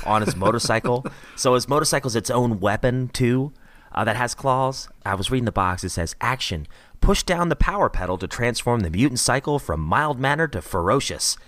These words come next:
In other words, just place Wolvie in the seat, tip the cycle up on the back wheel, and push up for pop wheelie action. So there you go. <laughs>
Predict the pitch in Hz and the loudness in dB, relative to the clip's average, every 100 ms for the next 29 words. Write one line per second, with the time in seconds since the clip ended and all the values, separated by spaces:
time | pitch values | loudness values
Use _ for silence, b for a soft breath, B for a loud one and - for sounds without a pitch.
0 | B B B - 95 127 135 143 139 104 | B B B -4 0 2 4 2 2 -2
1 | - 120 - 113 117 113 95 - 160 160 | 0 0 0 0 2 2 0 0 0 0
2 | b b b - 110 - 113 101 - 110 | b b b -4 -2 -2 -2 -2 0 0
3 | 101 92 87 127 131 - 135 131 131 - | 2 0 0 -2 -2 -4 0 2 2 0
4 | 90 - 131 - 113 90 - 104 110 101 | -2 0 2 2 0 -2 -2 -2 -2 -4
5 | 101 87 76 - - - 73 87 95 87 | -2 -4 -8 -12 -18 -18 -10 -8 -4 -4
6 | 67 - - - - - - 220 - - | -6 -12 -20 -20 -12 -12 -6 -6 -6 -10